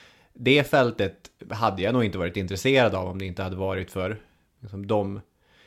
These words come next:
inte bara de ämnen vi har gjort, utan också, liksom, den, det historieintresse som du, som du står för.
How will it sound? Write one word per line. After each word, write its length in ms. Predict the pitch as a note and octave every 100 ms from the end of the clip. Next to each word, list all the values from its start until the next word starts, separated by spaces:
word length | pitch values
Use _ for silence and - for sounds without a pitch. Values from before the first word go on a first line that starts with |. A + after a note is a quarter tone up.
| _ _ _
inte 200 | C#3 A2+
bara 120 | B2
de 160 | C#3+ D3+
ämnen 400 | D3+ C#3 G2+ F#2
vi 60 | C#3
har 60 |
gjort, 220 | D3+ G#2 A2
utan 200 | A2+ G2+
också, 220 | F#2 G#2+
liksom, 220 | G2 G2
den, 320 | G2 F#2+ G2 F#2+ _ _
det 120 | G#2+
historieintresse 1080 | G2+ - A#2+ G2+ F#2+ F#2+ G2+ A#2 B2+ - G#2+
som 200 | F#2+ F#2
du, 200 | F2+ G#2 - _ - - - - _ _ _ _ _
som 180 | - F#2+
du 100 | F#2
står 360 | - D3 E3
för. 340 | - - G2+